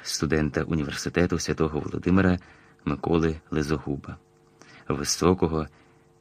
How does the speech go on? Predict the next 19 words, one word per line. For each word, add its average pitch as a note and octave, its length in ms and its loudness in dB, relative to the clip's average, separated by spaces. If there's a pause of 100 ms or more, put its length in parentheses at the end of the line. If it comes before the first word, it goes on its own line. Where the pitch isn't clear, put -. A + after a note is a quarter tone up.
(140)
світлошубого D#2 920 0
юнака D2 540 0
у D#2+ 60 0
військовому D2+ 760 -2 (340)
однострої, D#2 960 -2 (680)
заворожив D#2+ 600 0
усіх D#2+ 240 -2
гімназистів D#2+ 680 2 (540)
старших - 420 -2
класів, D#2 500 -2 (680)
що - 160 -4
зібрались D#2 520 0
нині, D2 360 -8 (460)
дев'ятнадцятого D2+ 560 -2
січня E2+ 580 0 (440)
тисяча A2+ 340 2
дев'ятсот E2+ 400 0
вісімнадцятого D#2+ 600 0
року, D#2 380 -4